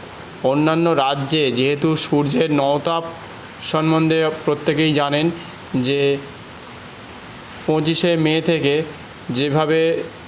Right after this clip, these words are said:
সূর্যের তাপ পনেরো দিন থাকবে এবং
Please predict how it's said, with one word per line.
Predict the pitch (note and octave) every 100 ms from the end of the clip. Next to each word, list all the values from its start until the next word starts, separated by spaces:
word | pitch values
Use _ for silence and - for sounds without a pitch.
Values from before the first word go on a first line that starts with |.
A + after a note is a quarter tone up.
| - - - - - - - - - - -
সূর্যের | - - D#3 D3 D3+ E3 E3
তাপ | D3 C#3+ D3 - - - - -
পনেরো | D#3 E3
দিন | F3 F3+
থাকবে | E3+ D#3+ D3 C#3 F3 B3
এবং | C3+ C3+ D3 D3+